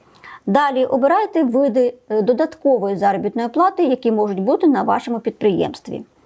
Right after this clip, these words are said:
Проставляємо відповідні галочки. Якщо у вас плануються, е, заохочувальні та компенсаційні виплати разового характеру, також додаємо ці пункти до вашого положення про оплату праці. Наступна секція:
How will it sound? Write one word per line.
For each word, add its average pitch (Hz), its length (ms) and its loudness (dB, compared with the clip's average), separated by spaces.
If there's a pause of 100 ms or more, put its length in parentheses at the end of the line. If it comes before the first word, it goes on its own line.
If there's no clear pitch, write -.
(100)
Проставляємо 220 600 0
відповідні 196 540 0
галочки. - 560 -6 (160)
Якщо 262 380 0
у - 20 0
вас 262 180 0
плануються, 262 760 0
е, 202 280 0
заохочувальні 240 760 0
та 220 120 -2
компенсаційні 240 760 -2
виплати 208 380 -2
разового 320 540 2
характеру, 277 420 -2 (100)
також 339 420 0
додаємо 233 540 0
ці 185 200 -4
пункти 359 540 0 (240)
до 202 160 0
вашого 359 560 0 (320)
положення 240 480 2
про 226 160 -2
оплату 190 320 -2
праці. - 420 -6 (580)
Наступна 277 540 2
секція: 226 580 -2